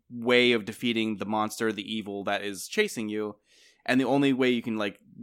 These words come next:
in a sense, defeat it is, is to run away and hide and, like, avoid it at all costs. Um,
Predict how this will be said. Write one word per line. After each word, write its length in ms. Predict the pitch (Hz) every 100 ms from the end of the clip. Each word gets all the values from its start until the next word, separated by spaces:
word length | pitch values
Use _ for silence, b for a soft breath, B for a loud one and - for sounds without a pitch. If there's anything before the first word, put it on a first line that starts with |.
| 117 - _ -
in 140 | 120
a 40 | 120
sense, 240 | 127 113
defeat 380 | 110 - 202 156
it 160 | 120 -
is, 460 | 120 117 110 - - _
is 280 | 117 113 110
to 180 | - 123
run 160 | 120 147
away 460 | 131 123 117 117 - -
and 140 | 101
hide 460 | - 101 90 95 95 -
and, 160 | 107
like, 120 | 98 101
avoid 260 | 95 101
it 140 | 98 92
at 140 | 92
all 200 | 92 90
costs. 520 | - 95 85 - - - _ _ _
Um, 520 | 120 127 123 120 113